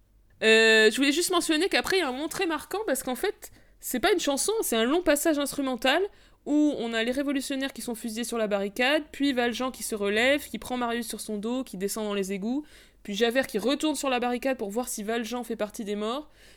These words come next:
et en fait, on a plusieurs minutes d'affilée sans aucun mot prononcé, sans aucun chant.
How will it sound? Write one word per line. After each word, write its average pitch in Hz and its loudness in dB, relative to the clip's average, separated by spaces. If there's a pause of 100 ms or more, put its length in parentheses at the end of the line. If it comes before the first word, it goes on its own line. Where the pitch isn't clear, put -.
et 196 4
en 208 0
fait, 294 -2
on 240 -4
a 208 0
plusieurs 294 -2
minutes 269 -4
d'affilée 240 -2
sans 247 -4
aucun 311 0
mot 269 -4
prononcé, 254 -4
sans 220 -8
aucun 262 -6
chant. 247 -8